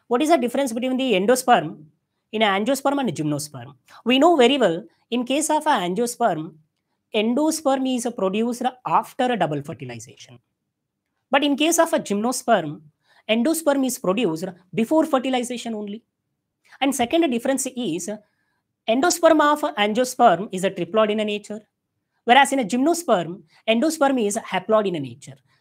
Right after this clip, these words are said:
So here they have asked about the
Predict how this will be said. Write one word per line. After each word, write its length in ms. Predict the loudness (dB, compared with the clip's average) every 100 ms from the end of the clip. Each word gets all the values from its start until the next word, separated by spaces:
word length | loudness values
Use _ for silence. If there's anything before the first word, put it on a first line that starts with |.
| _
So 380 | -8 -2 0 0
here 480 | 0 2 4 4 2
they 160 | 0
have 320 | 2 2 2 2
asked 340 | 2 2 0
about 380 | 0 2 0 -2
the 320 | -2 -2 -4